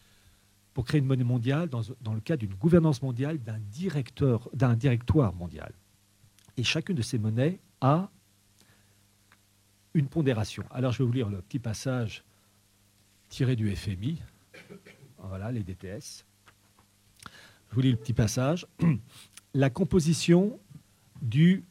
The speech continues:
panier de, est revue tous les cinq ans par le conseil d'administration, ou plutôt si le F M I est d'avis qu'un changement de circonstance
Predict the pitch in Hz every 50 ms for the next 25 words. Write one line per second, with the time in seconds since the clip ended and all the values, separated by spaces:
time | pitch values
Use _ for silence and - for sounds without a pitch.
0 | _ - - 143 139 156 147 120 120 117 - 131 120 110 131 139 117 107 139 170
1 | 170 160 - 165 139 127 117 - - 120 120 - 151 151 - - 107 107 110 -
2 | 139 117 - 143 117 120 117 113 104 - 113 104 - - 160 165 - - 156 139
3 | - - 135 - - 143 156 160 - - 123 113 110 104 - - 113 113 139 170
4 | - - 127 110 101 113 113 104 156 - - - 107 95 - 120 113 - - 123
5 | 113 104 95 - - 110 - 113 107 - - 139 143 160 170 - -